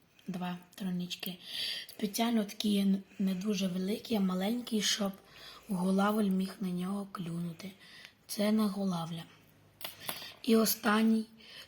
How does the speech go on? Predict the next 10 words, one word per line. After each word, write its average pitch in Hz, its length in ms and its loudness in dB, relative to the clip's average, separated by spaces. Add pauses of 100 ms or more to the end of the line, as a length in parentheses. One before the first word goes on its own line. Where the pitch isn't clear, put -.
(220)
найкращий, 214 840 2
який 208 360 2
я 190 240 2 (680)
пробував 196 720 4 (500)
із 202 160 0
своїм 208 460 4
другом. 185 460 2 (920)
Це 226 260 6
мальок 208 500 8
форелі. 175 600 -4